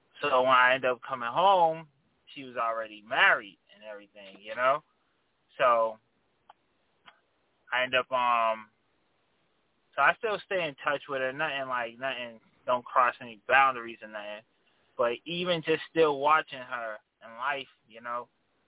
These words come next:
it just be, it'd be like we have so much in common. Like, I be seeing her little lives and stuff. It's like, yo, she acts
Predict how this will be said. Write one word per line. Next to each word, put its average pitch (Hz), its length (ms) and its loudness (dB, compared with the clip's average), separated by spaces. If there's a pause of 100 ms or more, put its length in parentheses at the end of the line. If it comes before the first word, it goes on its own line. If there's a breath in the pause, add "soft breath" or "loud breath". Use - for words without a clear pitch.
(680)
it 117 200 -20
just 120 300 -10
be, 117 300 -16
it'd 113 120 -20
be 120 200 -18
like 110 300 -6 (920)
we 123 120 -10
have 123 200 4 (100)
so 143 140 4
much 135 280 2
in 113 100 -10 (100)
common. 131 380 2
Like, 104 240 -6
I 120 200 0
be 120 200 -14
seeing 139 240 -8
her 131 320 -2 (420 soft breath)
little 120 220 -6
lives 135 400 4
and 120 140 -18
stuff. 120 240 -6
It's 123 80 -16
like, 113 200 -6
yo, 117 140 -10 (100)
she 143 100 -10
acts 110 180 -6